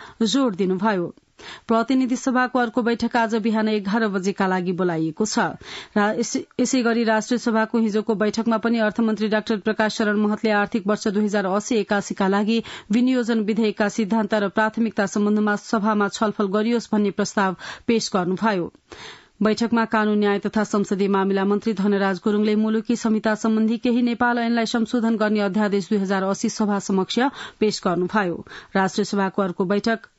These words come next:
आज बिहान साढे दस बजेका लागि बोलाइएको छ। प्रधानमन्त्री पुष्पकमल दाहाल प्रचण्डले मुलुकको अर्थतन्त्र समस्यामा भए पनि चिन्ताजनक अवस्थामा नरहेको बताउनु भएको छ।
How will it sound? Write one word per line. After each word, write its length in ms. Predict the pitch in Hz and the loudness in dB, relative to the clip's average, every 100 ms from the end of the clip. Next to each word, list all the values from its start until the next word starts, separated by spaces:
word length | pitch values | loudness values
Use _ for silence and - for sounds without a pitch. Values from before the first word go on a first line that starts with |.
| - | -2
आज 180 | 226 233 220 | 0 0 0
बिहान 340 | 214 202 175 - _ _ _ _ _ - | 0 0 -2 -6 _ _ _ _ _ -4
साढे 320 | 240 220 214 | 0 2 0
दस 280 | 170 214 202 208 | 0 -2 0 -2
बजेका 300 | 180 180 180 | -2 -2 0
लागि 280 | 175 170 | 0 -2
बोलाइएको 520 | 170 180 165 - - 196 | -2 0 -2 -6 -6 -4
छ। 240 | - 190 - - _ _ _ _ - _ - - - - - - _ _ - _ - _ - - - - | -2 -4 -4 -20 _ _ _ _ -20 _ -20 -20 -20 -20 -20 -20 _ _ -20 _ -20 _ -20 -20 -20 -4
प्रधानमन्त्री 560 | 262 254 269 285 302 359 | 0 2 4 4 2 0
पुष्पकमल 560 | 277 311 330 330 330 311 | -2 -2 0 2 2 2
दाहाल 240 | 294 302 | 2 0
प्रचण्डले 540 | 240 294 294 269 247 277 | 0 0 2 2 2 2
मुलुकको 400 | 277 277 - 294 | 2 0 2 2
अर्थतन्त्र 600 | 254 247 269 277 269 285 | 2 0 0 0 0 -2
समस्यामा 600 | - 269 - 285 277 285 | 0 0 0 2 2 0
भए 200 | 262 277 | 0 0
पनि 240 | 262 247 | 0 0
चिन्ताजनक 640 | - 277 302 302 311 311 | 0 0 2 2 2 2
अवस्थामा 520 | 277 262 - 269 262 254 | 0 -2 -2 0 2 2
नरहेको 580 | 240 277 294 277 262 | 2 2 2 0 0
बताउनु 380 | 220 226 208 185 | -2 0 0 0
भएको 360 | 175 190 170 220 | 0 -2 0 -4
छ। 140 | - | 0